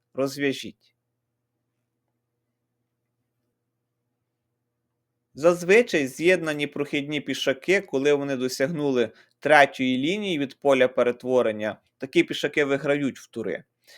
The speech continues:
Давайте біла тура намагається їх зупинити. Тура Ж п'ять, Аш два, загроза Аш один ферзь, тура Аш п'ять.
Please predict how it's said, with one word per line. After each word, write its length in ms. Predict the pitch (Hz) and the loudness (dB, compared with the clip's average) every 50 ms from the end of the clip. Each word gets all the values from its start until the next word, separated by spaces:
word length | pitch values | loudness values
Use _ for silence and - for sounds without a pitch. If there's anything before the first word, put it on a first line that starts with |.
| - - _ _ _ _ | -20 -20 _ _ _ _
Давайте 380 | - 139 170 202 214 - - 170 | 0 4 6 6 6 6 2 -2
біла 280 | 151 160 165 160 156 | 0 2 2 2 2
тура 300 | 143 - 151 151 160 170 | 2 2 2 2 4 4
намагається 680 | 160 147 139 135 123 151 139 135 135 131 127 127 - - | 2 0 -2 -2 -2 2 4 4 6 6 4 2 -2 -4
їх 200 | 127 123 120 117 | -4 -4 -6 -8
зупинити. 720 | 123 127 123 117 - - 117 110 98 76 64 - _ - _ _ _ _ _ _ - - - _ _ _ _ | -8 -8 -8 -6 -4 -6 -6 -6 -6 -8 -8 -10 _ -20 _ _ _ _ _ _ -20 -20 -20 _ _ _ _
Тура 340 | _ 156 160 170 160 143 131 | _ 2 6 8 10 8 8
Ж 160 | - - 131 | 6 2 -4
п'ять, 640 | 127 - - 180 190 214 220 220 - - - - _ _ _ _ _ _ _ | -4 2 4 6 6 6 6 4 -4 -14 -20 -20 _ _ _ _ _ _ _
Аш 260 | - - 120 123 - 123 | -2 0 0 0 -2 -8
два, 560 | 117 117 131 135 151 156 165 185 196 190 - _ _ | -12 -12 -2 2 4 6 6 4 2 -2 -10 _ _
загроза 680 | 139 - - 131 135 143 147 156 151 131 139 135 127 123 | -12 -6 -6 -6 -4 -2 0 0 0 2 2 4 4 4
Аш 160 | 123 - - | 2 0 -6
один 320 | 131 123 127 123 113 110 | -8 -4 -4 -4 -6 -6
ферзь, 520 | 107 - - 151 165 190 190 190 - - - _ _ _ _ _ _ _ _ _ _ | -8 -2 2 4 4 4 2 -2 -8 -18 -20 _ _ _ _ _ _ _ _ _ _
тура 360 | - 139 139 147 139 131 123 | -4 2 4 6 6 6 6
Аш 180 | 120 - - - | 4 2 -2 -10
п'ять. 540 | - - 147 151 160 175 185 - - _ | -6 0 2 4 4 2 2 -2 -8 _